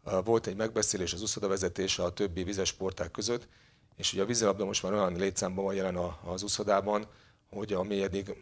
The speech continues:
nagyon nagy probléma volt, hogy a legkisebb gyerekek is igazából hattól, meg héttől jártak edzésre, ezt azért sikerült előbbre hozni, és amit én említettem, hogy akár a Gondi Zoli, akár a Darabos Gábor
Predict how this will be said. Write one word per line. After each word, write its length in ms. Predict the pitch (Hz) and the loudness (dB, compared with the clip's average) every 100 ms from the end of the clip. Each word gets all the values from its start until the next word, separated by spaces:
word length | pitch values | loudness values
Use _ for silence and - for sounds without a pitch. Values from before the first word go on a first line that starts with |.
| 73 | -6
nagyon 220 | 104 101 | -2 0
nagy 140 | 92 | -2
probléma 420 | - 104 101 95 | 0 0 2 0
volt, 260 | 92 92 92 | 0 0 0
hogy 160 | 90 92 | -2 -2
a 140 | 82 - _ _ | -4 -8 _ _
legkisebb 460 | 104 104 110 - 85 | 0 2 2 0 2
gyerekek 360 | 98 95 90 | 2 2 0
is 140 | 101 98 | -4 -2
igazából 460 | 98 90 87 87 | 0 0 0 0
hattól, 520 | 87 98 92 - 92 87 | 0 0 -2 0 0 0
meg 100 | 82 | -6
héttől 400 | - 95 - 92 | -6 -8 -4 -2
jártak 320 | 92 87 95 | -2 -2 -4
edzésre, 540 | 98 104 113 - 117 - - - - | -4 -2 -2 0 -2 -2 -14 -20 -14
ezt 160 | 87 92 | -6 -2
azért 140 | 95 | 0
sikerült 420 | - 104 92 92 | 0 0 -2 -2
előbbre 260 | 90 104 123 | -2 0 0
hozni, 420 | 120 123 127 123 - - - - | 2 0 0 -2 -4 -20 -20 -6
és 180 | 82 | -2
amit 180 | 98 107 | 0 0
én 100 | 110 | 2
említettem, 400 | 117 98 98 92 | 4 4 0 0
hogy 80 | 98 | 2
akár 320 | 101 98 92 | 2 2 0
a 80 | 90 | 0
Gondi 260 | 95 104 98 | -2 -2 0
Zoli, 260 | 95 92 | 0 2
akár 280 | 98 98 85 | 0 0 -2
a 40 | 87 | 0
Darabos 420 | 101 95 92 90 | 0 0 -2 -2
Gábor 400 | 95 90 87 | 0 2 0